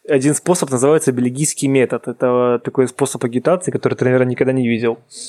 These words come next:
Как танец, знаешь, ты берёшь этот бачок и его вокруг себя, э, вокруг своих рук как бы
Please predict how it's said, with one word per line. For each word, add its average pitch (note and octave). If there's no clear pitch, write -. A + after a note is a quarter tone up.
Как -
танец, B2
знаешь, B2
ты -
берёшь C3+
этот A#2+
бачок C3+
и C3
его B2
вокруг B2
себя, C#3+
э, D3+
вокруг -
своих C3+
рук G3
как B2
бы B2+